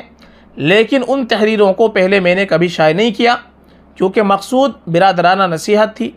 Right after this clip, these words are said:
اور ان میں سے بعض باتوں سے آپ نے رجوع کا اعلان بھی فرمایا، لیکن چونکہ میری طرف انفرادی دعوت کے بارے میں ایک بات کی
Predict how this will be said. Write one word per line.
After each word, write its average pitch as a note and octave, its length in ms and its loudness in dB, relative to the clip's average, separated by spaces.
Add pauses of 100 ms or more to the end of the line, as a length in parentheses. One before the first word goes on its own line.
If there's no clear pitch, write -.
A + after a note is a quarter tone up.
(560)
اور F#3+ 280 4
ان C4 200 -6
میں B3+ 120 4
سے B3+ 200 0
بعض G3 340 0
باتوں F3 360 0
سے A#3+ 200 0
آپ F3+ 220 0
نے F#3 80 -4
رجوع E3 280 -2
کا F3 140 2
اعلان E3 280 2
بھی G#3+ 100 -2
فرمایا، G#3 380 0 (600)
لیکن G#3+ 420 -2
چونکہ C#4 240 0
میری A3+ 280 0
طرف B3+ 300 2
انفرادی F#3 520 -2
دعوت F#3+ 360 0
کے F3+ 120 -2
بارے F#3 300 2
میں A3 100 -2
ایک G#3 240 -6
بات G3 380 0
کی A#3+ 200 -4